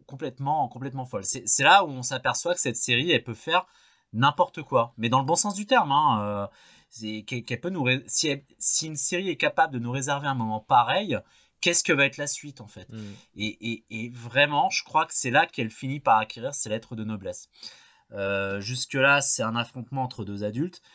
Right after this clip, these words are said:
Speaker 1: Bah maintenant, ça va être une série où, euh, où tout est possible, quoi. Où les gamins, ils peuvent s'entretuer dans une école, euh, quitte à ce que <laughs> dans la saison suivante, ils s'entretuent dans la propriété privée, euh, d'un des adultes, tu vois. Enfin,
Speaker 2: Mm.
Speaker 1: bref, quoi.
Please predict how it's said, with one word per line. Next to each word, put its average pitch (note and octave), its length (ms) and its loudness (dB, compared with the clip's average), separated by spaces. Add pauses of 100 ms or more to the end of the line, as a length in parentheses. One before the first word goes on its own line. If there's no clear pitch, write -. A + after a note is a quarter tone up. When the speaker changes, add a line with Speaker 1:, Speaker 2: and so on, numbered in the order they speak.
(200)
Speaker 1:
Bah G#2+ 160 6
maintenant, B2+ 420 2
ça C#3 160 2
va A2+ 80 2
être - 180 -6
une A#2+ 60 -6
série A#2 480 -4
où, A2 240 0
euh, G2 240 -8
où B2+ 120 -8
tout D3+ 260 -6
est C3+ 60 2
possible, A2+ 600 -4
quoi. F2 400 -10
Où G#2 60 -10
les G#2+ 140 -6
gamins, A2 260 2
ils D3 80 -2
peuvent A2+ 160 -10
s'entretuer B2 580 -6
dans A#2 120 -4
une G#2 180 -8
école, G#2+ 460 -2
euh, F2+ 140 -4 (460)
quitte C3 220 -4
à A2 140 6
ce - 80 -4
que A#2+ 360 4
<laughs> G#2+ 60 -4
dans F#2+ 400 -6 (320)
la G2 140 -6
saison G2+ 300 -4
suivante, A2+ 500 0
ils A2+ 60 -4
s'entretuent A2+ 600 -8
dans A#2+ 120 -2
la F#2+ 120 -2
propriété G#2 520 -10
privée, A2+ 360 -2
euh, G2+ 120 0
d'un F#2+ 100 -10
des G2+ 160 -8
adultes, A2+ 360 -10
tu - 140 -20
vois. F#2 100 -18
Enfin, - 220 -20
Speaker 2:
Mm. F2 40 -14
Speaker 1:
bref, F#2 200 -20
quoi. D2+ 160 -20